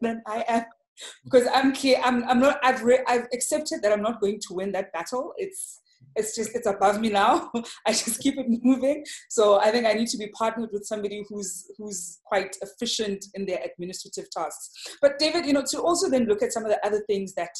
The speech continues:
um, a landlord needs to be mindful of. One of them, of course, is going to be tenant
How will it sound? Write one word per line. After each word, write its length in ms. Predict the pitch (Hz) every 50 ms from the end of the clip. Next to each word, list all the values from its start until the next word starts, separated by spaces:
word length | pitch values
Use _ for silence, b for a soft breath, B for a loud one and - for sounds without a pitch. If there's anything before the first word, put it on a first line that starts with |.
| - - -
um, 300 | 180 170 165 160 165 165 - 175
a 40 | 175
landlord 520 | 180 180 185 185 185 170 180 175 175 175 - -
needs 320 | 180 180 180 170 - - -
to 240 | - 180 175 170 170
be 200 | - 175 175 170 -
mindful 360 | 175 165 170 170 - - 175 -
of. 140 | 165 170 170 - B B B B B B B _ -
One 220 | 170 220 240 254
of 160 | 277 285 262
them, 260 | 254 269 254 240 233 - 196
of 120 | - -
course, 260 | _ - 208 202 - -
is 100 | 196 -
going 220 | - 180 185 196
to 100 | - -
be 180 | 196 180 170 - -
tenant 440 | - - - 190 180 180 180 170